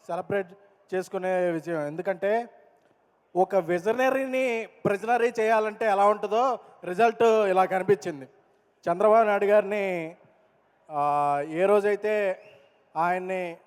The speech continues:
జైలు పాలు చేయాలని చూశారో అప్పుడు రిజల్ట్ ఇలాగే ఉండదు.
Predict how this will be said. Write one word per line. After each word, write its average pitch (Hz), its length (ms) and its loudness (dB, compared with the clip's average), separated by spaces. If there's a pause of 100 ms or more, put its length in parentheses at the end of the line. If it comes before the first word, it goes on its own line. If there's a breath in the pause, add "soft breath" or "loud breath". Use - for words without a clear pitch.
(220)
జైలు 180 160 -2
పాలు 190 260 2
చేయాలని 185 380 -4
చూశారో 185 440 -4 (760)
అప్పుడు 185 280 0
రిజల్ట్ 185 380 -4
ఇలాగే 180 680 -2 (140)
ఉండదు. 156 460 -8